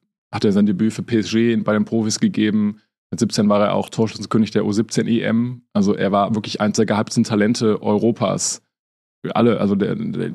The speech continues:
war nur die Frage, zu welchem Topclub er als nächstes wechselt. Und trotzdem spielt er jetzt mit zweiundzwanzig Jahren bei Schalke null vier in der zweiten Liga. Zuvor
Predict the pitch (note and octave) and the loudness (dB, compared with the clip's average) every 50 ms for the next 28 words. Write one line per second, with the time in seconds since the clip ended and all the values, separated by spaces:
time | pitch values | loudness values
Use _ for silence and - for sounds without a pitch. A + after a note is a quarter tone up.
0 | - - - - G#2 G#2 G#2+ G#2+ G2+ - A2+ A2 G#2+ A2 - - G#2 A2 A2+ A#2+ | -8 -8 -6 -2 0 0 0 0 0 0 0 0 0 0 0 0 0 2 2 2
1 | B2+ - - A#2 - - B2 G2 G#2+ G#2+ G#2+ - A#2 A2+ A#2 G#2+ G#2+ - G#2 G2+ | 0 0 0 -2 -2 0 -2 0 0 0 0 0 0 0 0 0 -2 -2 0 0
2 | G2 - - - A2 A2 A2+ - - - _ _ _ _ _ - G#2+ - - A2+ | 0 0 0 0 0 0 0 -4 -8 -12 _ _ _ _ _ -2 -2 0 0 0
3 | A2+ - B2 G#2 - A#2+ A2 G#2+ G2+ - A2+ - - C#3 A#2+ A2+ G#2+ A2+ G#2+ G#2 | 0 2 0 0 2 2 2 2 2 2 0 0 0 0 0 0 2 0 0 0
4 | F2+ G2+ G#2+ G#2+ G#2+ G2+ G2 - G#2+ G#2 F#2+ A2 G#2 - A2 G#2+ G2+ - - A2 | 0 0 0 2 0 0 0 0 -2 -2 -2 -2 -2 0 0 0 0 0 -2 -2
5 | F#2 - G#2+ A#2 A2+ A2+ G#2 - - - - - - G2+ G2 G2 G2 | 0 0 0 0 0 -2 -4 -6 -8 -12 -6 -2 0 2 2 2 0